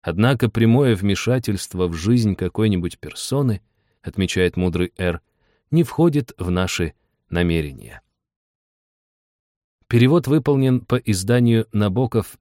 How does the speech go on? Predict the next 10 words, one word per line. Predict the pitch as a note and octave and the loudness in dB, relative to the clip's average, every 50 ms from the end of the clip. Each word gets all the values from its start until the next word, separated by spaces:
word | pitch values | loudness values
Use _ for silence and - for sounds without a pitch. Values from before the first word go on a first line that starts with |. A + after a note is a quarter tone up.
| _ - | _ -10
V | F2+ F#2 A#2 B2+ C3 A#2+ _ _ | -4 0 0 0 0 -2 _ _
Novels, | - G#2+ A#2 B2 A#2 F2+ F2 D#2 C#2 - - - - - _ _ _ _ _ _ _ _ _ _ _ _ | -2 0 2 2 2 0 -2 -4 -6 -6 -8 -10 -10 -12 _ _ _ _ _ _ _ _ _ _ _ _
тысяча | - C3+ B2 - B2+ A2 - A2 | -2 -2 0 0 -2 -2 -2 -2
девятьсот | G2+ G2+ G#2 - - A2 - | -2 -2 -4 -2 -2 -2 -2
шестьдесят | - F#2+ F2+ F2 F#2+ - - G2 F2+ | -2 -6 -4 -4 -4 -2 -2 -4 -4
девятый, | E2 F#2 G2 B2 C3 A#2+ B2+ A#2+ | -4 -4 -4 -4 -4 -2 -4 -6
тысяча | - - E3 B2+ - C3 - - A#2 | -4 -4 -6 -6 -6 -10 -8 -6 -6
девятьсот | G#2 F#2+ F#2+ - - A#2 G#2+ | -4 -4 -6 -4 -4 -6 -6
семьдесят | - G#2 F#2+ F#2 F2+ - F#2+ F2+ | -4 -4 -4 -4 -4 -6 -8 -10
четвёртый. | - - F#2 - - F2 E2 D#2+ - - - - | -10 -10 -12 -8 -6 -6 -6 -6 -8 -14 -20 -20